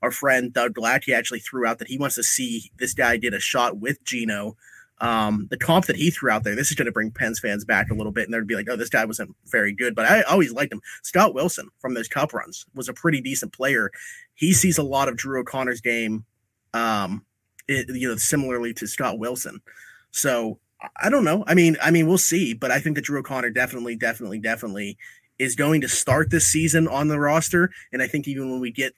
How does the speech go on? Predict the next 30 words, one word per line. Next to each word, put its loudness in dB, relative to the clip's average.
you -8
know, -4
the, -8
the -6
bodies -2
back 4
that -8
we're -6
talking -2
about, -2
by 2
then, 0
again, -2
this -8
is -14
going -6
completely -8
off -4
how 0
I'm -2
projecting -6
the -6
season -6
to -8
go. -6
He'll -2
have -8
definitely -2
carved -2
out 0